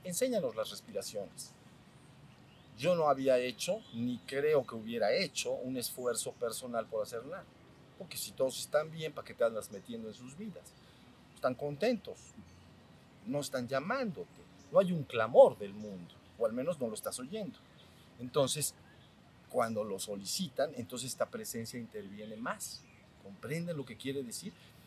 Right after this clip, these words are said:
Entonces yo dije, el corazón de América,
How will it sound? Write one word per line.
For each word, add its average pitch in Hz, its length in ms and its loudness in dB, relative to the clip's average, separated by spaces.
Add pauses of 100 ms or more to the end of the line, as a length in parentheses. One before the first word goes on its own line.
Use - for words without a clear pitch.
(240)
Entonces 147 420 -4
yo 151 160 -2
dije, 180 500 -6
el 113 100 -10
corazón 120 440 -2
de 113 80 -4
América, 127 720 -4